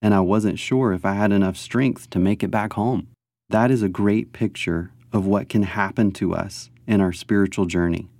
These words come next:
We can be hard charging, pressing forward, all systems go, and then our motor sputters to silence, and we coast to a standstill.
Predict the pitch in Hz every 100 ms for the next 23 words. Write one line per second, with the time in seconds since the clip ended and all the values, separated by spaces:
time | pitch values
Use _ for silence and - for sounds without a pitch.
0 | - 113 135 131 107 98 92 - 123 131
1 | 135 - 117 113 101 82 90 - - 131
2 | 131 - 131 127 110 95 67 - - _
3 | - 123 127 135 131 127 120 120 110 98
4 | 101 95 82 90 - _ _ _ 110 110
5 | 117 104 101 98 104 95 87 - - 107
6 | 107 104 - 104 - 95 101 82 - -
7 | - _ - - 104 101 95 - - 131
8 | 92 - - - 110 95 - - 104 117
9 | 110 - 85 -